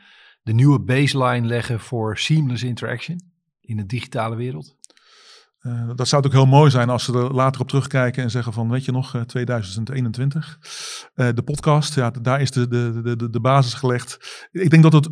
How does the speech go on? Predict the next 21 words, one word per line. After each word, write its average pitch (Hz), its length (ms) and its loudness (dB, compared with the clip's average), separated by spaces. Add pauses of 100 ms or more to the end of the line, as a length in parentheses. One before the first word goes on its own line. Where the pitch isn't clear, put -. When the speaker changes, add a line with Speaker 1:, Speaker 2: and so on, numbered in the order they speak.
Speaker 2:
een 151 140 0
stap 127 220 -2
is. - 200 -10
Ja, 123 140 -4
ik 127 60 -6
denk 131 120 -2
dat 127 160 0
we 180 140 -6
een 165 140 2
stap 151 220 0
neerleggen 135 420 2
en 127 120 -2
zeggen 120 220 -6
van, 117 140 -4
"Oké, 117 200 -4
dit, 123 280 -4
dit 135 120 -2
is 135 120 -4
hetgeen 127 320 -2
wat 110 140 -6
we 104 280 -8